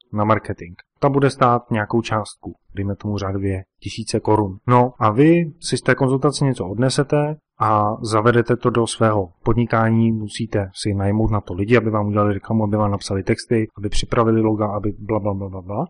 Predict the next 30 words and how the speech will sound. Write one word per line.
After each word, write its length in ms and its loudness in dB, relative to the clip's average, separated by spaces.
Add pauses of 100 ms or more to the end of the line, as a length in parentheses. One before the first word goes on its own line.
(140)
No 320 2
a 380 2
to 180 0
je 140 4
jedna 280 4
forma. 420 -6
A 120 2
nebo 300 4 (480)
ta 320 -4
bližší 500 0
forma, 460 2
tak 160 -2
může 220 2
být 220 0 (260)
to, 260 6
že 480 6 (180)
vám 380 4 (280)
zítra 680 2
ráno 520 4 (220)
přivedu 460 4 (160)
sto 240 0
zákazníků. 680 0 (140)
No 80 -2
ale 180 2
ta 140 0
cena 240 4
už 160 -4
potom 340 2
samozřejmě 680 4
nebude 460 4